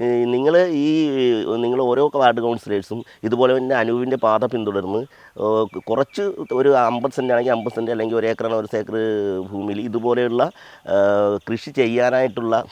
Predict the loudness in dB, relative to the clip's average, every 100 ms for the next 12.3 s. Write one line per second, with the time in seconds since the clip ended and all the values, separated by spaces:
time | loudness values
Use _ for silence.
0 | -20 -8 -4 -2 0 0 0 0 0 0
1 | -6 -20 -8 -2 0 2 0 0 0 2
2 | 0 2 0 0 -2 -2 -2 2 2 2
3 | 0 -4 -4 -2 -2 -2 -4 -2 -2 -2
4 | -2 -6 -4 0 0 0 -4 -4 -6 -2
5 | -2 -2 -6 -6 -14 _ -6 -4 2 2
6 | 2 0 -2 -4 -4 -2 0 0 0 -2
7 | -6 -10 -8 -4 -2 -2 -2 0 0 0
8 | -6 -2 -2 -2 -6 -20 -6 -6 -4 -4
9 | -2 0 -2 -6 -10 -2 -2 0 0 0
10 | 0 -2 -2 -2 -2 -2 0 0 2 0
11 | -2 -6 -6 -4 -6 -4 -4 -4 -6 -4
12 | -4 -2